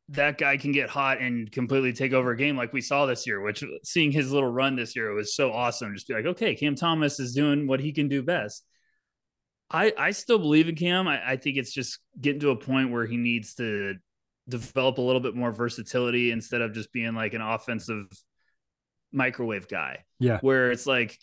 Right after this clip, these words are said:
Speaker 1: "Cam, okay, if your shot's not falling, how else can you help out?" And,
Speaker 2: Yep.
Speaker 1: um,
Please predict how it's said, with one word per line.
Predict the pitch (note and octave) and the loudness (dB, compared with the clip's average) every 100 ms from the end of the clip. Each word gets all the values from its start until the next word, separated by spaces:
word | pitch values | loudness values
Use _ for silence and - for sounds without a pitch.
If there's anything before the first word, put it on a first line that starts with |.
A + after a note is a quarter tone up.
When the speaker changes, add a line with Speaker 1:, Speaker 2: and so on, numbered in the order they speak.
| - | -4
Speaker 1:
"Cam, | D#3 C#3+ C#3 | 0 2 2
okay, | C3 C#3+ | 0 0
if | C3 D3+ | -2 -2
your | C#3 | -4
shot's | D3 C#3 - | -2 -4 -2
not | C3+ G#2 | -4 -6
falling, | - B2 A#2+ A#2+ A#2+ | -4 0 2 2 0
how | A#2 C3+ A#2+ | 0 0 0
else | A#2+ A#2 | 0 -2
can | B2 | -4
you | A2+ G2+ | -4 -4
help | G#2 - | -6 -4
out?" | G#2 F#2 E2 | -2 -2 -4
And, | A2 A2 | -4 0
Speaker 2:
Yep. | G#2 - _ _ _ _ _ A2+ | 0 -2 _ _ _ _ _ -6
Speaker 1:
um, | A2 G2 F#2+ F2+ E2 | -4 -4 -6 -10 -16